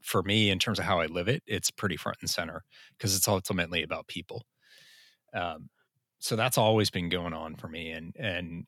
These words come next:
you can see when I started to get into that work is when my career really, like, my, my ascension into leadership really kicked in. Um, so I, I wrote a book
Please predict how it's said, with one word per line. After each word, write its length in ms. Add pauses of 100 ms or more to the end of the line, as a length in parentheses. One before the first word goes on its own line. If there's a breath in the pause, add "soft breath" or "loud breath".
(120)
you 200
can 140
see 240
when 200
I 40
started 420
to 100
get 160
into 220
that 160
work 240
is 180
when 120
my 140
career 380
really, 520 (440)
like, 140
my, 180
my 220 (140)
ascension 520
into 220
leadership 480
really 200
kicked 280
in. 200 (720 loud breath)
Um, 380 (560)
so 220
I, 460 (260)
I 120
wrote 240
a 60
book 380